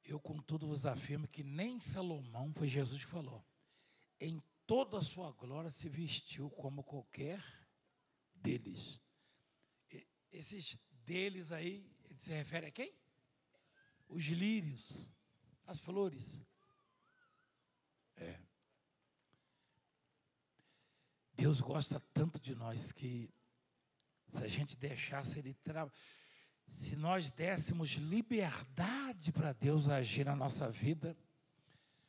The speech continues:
a gente ia mudar o planeta. É? Liberdade.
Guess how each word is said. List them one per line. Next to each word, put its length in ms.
a 80
gente 320
ia 120
mudar 340
o 80
planeta. 640
É? 160
Liberdade. 800